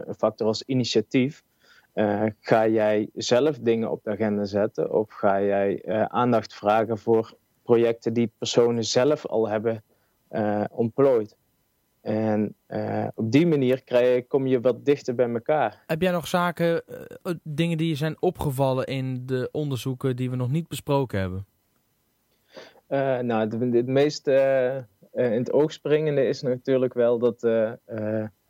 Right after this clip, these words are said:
Speaker 1: dat we gekeken hebben of dat die betrokkenheid natuurlijk ook wel groeit naarmate, eh, negentien maart, dat waren de gemeenteraadsverkiezingen van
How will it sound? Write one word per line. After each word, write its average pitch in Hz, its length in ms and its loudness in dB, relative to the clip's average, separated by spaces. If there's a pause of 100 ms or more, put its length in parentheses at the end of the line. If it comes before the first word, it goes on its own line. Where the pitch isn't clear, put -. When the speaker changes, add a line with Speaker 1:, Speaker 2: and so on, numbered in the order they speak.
(500)
Speaker 1:
dat - 280 -8
we 110 80 -2
gekeken 113 440 2
hebben 110 220 2
of - 160 -2
dat 113 280 2
die 110 240 0
betrokkenheid 117 640 0
natuurlijk 113 480 -2
ook - 180 -2
wel 113 200 2
groeit 131 540 0
naarmate, 117 600 0 (180)
eh, 107 480 0 (340)
negentien 113 600 2
maart, 110 300 0
dat 110 140 0
waren 113 280 2
de 110 100 2
gemeenteraadsverkiezingen 117 880 -2
van 113 100 -2